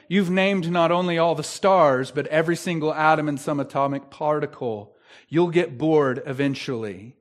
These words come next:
but Jesus will always be there, and he is changeless. If Jesus is not there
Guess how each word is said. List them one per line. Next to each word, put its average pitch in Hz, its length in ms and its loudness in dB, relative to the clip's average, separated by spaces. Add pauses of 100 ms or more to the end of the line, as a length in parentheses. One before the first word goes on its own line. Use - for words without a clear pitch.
(960)
but 131 160 -6
Jesus 113 840 -6 (180)
will 127 160 -4
always 117 440 -8
be 113 180 -10
there, 101 420 -16 (1040)
and 107 80 -18
he 139 140 -4
is 117 200 -8
changeless. 98 1080 -12 (3500)
If 175 240 4
Jesus 208 440 2
is 180 100 -4
not 196 280 0
there 208 460 2